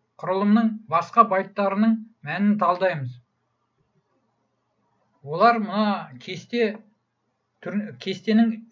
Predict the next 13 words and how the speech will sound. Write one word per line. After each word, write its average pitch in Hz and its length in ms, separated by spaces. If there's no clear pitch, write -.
кесте 220 400
түрінде 214 320
берілген. 185 600
Ол 208 320
үш - 240
бағаннан 196 560
тұрады. 214 300
Бірінші 185 400
бағанда 190 380
жылжуы, 180 600
екінші 190 460
бағанда 196 420
ұзындығы, 180 540